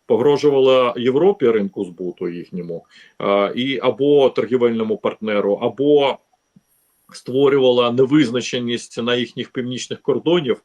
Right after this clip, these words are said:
у майбутній війні з Кита-, е, С Ш А та Китаю. Ні, ну, потрібно потім, е, зададуть запитання: що, а навіщо нам Москва, наприклад, що ми нафту з Сибіру, е, без Москви не зможемо качати?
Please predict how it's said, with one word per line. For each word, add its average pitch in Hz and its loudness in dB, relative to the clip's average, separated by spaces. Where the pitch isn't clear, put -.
у 113 -2
майбутній 113 -2
війні 104 -4
з - -10
Кита-, 98 -4
е, 104 0
С - -16
Ш - -4
А 95 -4
та 95 -10
Китаю. 92 -8
Ні, 190 2
ну, 113 -6
потрібно 139 -6
потім, 127 -4
е, 110 -2
зададуть 107 -10
запитання: 101 -6
що, 104 0
а 120 -6
навіщо 131 -4
нам 110 -4
Москва, 120 -4
наприклад, 101 -6
що 113 -8
ми 104 -4
нафту 113 -6
з - -16
Сибіру, 107 -4
е, 104 -4
без 110 -2
Москви 127 -2
не 120 -6
зможемо 98 -6
качати? - -10